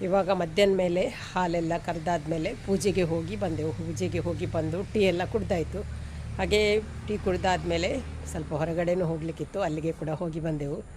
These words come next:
ಹಾಗೆ ಇವಾಗ ನನಗೆ ಇಲ್ಲೊಂದು ಪೇರಳೆ ಹಣ್ಣಿದೆ, ಅದನ್ನು ಕೊಯ್ಲಿಕ್ಕೆ ಅಂತೇಳಿ ಮೇಲ್ಗಡೆ ಬಂದಿದ್ದೇನೆ. ನೋಡಿ, ತುಂಬ ಅಪರೂಪದಲ್ಲಿ ಒಂದು ದೊಡ್ಡ ಪೇರಳೆ ಹಣ್ಣಾಗಿದೆ. ಇವಾಗ ಆಗೋದೇ ಕಡಿಮೆ ಎಲ್ಲ, ಆದರೂ ಅದಕ್ಕೆ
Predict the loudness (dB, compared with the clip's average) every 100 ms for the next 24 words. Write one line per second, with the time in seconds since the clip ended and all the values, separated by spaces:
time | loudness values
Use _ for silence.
0 | -14 -14 -16 -14 -6 -2 0 2 0 0
1 | -2 -2 0 -2 -2 -2 -2 -2 -4 -6
2 | 0 2 2 0 0 0 0 -2 -4 -2
3 | 0 0 -2 -4 -4 -4 -2 -2 -2 -2
4 | -2 0 0 0 0 -2 -2 -4 -8 -10
5 | -10 -12 -12 -10 -10 -10 -10 -10 -12 -12
6 | -14 -14 -16 -20 -4 2 4 4 4 6
7 | 10 10 8 6 6 6 6 8 8 8
8 | 4 4 2 2 0 2 0 2 2 4
9 | 2 2 2 0 -2 -4 -6 -12 -16 -18
10 | -18 -18 -18 -18 -18 -6 0 2 4 4
11 | 2 2 0 0 2 2 2 0 0 -2
12 | 2 2 2 0 2 4 4 2